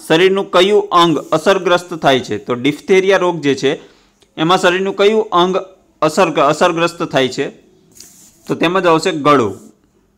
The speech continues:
પ્રશ્ન નંબર પંચોતેર, અંતર્ગોળ લેન્સ વડે મળતું પ્રતિબિંબ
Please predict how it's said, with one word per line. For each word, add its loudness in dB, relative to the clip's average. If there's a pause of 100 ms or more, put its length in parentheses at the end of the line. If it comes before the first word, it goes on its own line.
(800)
પ્રશ્ન -2
નંબર 0
પંચોતેર, 0 (120)
અંતર્ગોળ 2
લેન્સ 0
વડે 2
મળતું 0
પ્રતિબિંબ 2